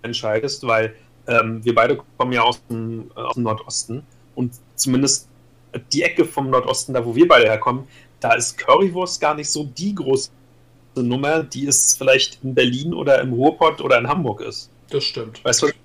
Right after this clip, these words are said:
Speaker 1: meine?
Speaker 2: Ja, ja, also, also das ist halt nicht in unser, in unserer Kultur verankert, das stimmt schon.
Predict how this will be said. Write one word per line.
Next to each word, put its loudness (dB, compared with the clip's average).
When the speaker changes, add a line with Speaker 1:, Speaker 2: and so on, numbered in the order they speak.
Speaker 1:
meine? -4
Speaker 2:
Ja, 2
ja, 6
also, -4
also -6
das -8
ist -6
halt 0
nicht -4
in -8
unser, -4
in -8
unserer -4
Kultur 0
verankert, -4
das -4
stimmt -6
schon. -14